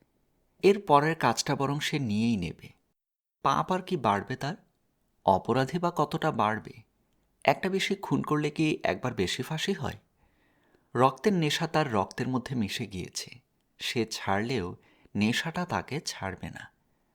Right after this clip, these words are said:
বৃথা লড়াই করে লাভ কি? এবার কাজের ডাক এলেই সে রাজি হবে। পরের দিন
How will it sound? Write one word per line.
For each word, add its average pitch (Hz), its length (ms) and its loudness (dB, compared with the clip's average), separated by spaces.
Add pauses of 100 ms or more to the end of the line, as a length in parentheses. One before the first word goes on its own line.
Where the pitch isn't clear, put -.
(220)
বৃথা 156 300 0
লড়াই 127 300 2
করে 143 240 -2
লাভ 104 260 -4 (120)
কি? - 200 -14 (680)
এবার 156 220 0
কাজের 113 380 0
ডাক 92 300 -2
এলেই 127 300 -4 (340)
সে 139 200 -4
রাজি 92 300 -4
হবে। - 340 -14 (1600)
পরের 180 300 6
দিন 226 160 0